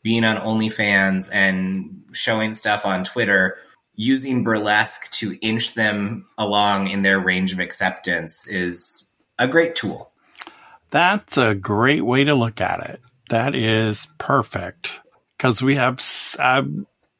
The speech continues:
Speaker 2: had a really good, like I said, I had a really good discussion today about that today and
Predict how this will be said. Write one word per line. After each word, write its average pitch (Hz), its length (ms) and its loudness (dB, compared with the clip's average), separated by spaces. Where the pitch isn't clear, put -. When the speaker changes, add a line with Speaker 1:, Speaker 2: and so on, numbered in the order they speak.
Speaker 2:
had 143 220 2
a 131 60 4
really 131 300 2
good, 117 300 -2
like 107 140 0
I - 40 -6
said, 120 140 0
I 113 40 0
had 113 100 2
a 110 60 -2
really 120 260 2
good 107 120 -2
discussion - 520 -2
today 101 300 -2
about 95 300 -2
that 101 260 -2
today 107 520 0
and 98 220 -6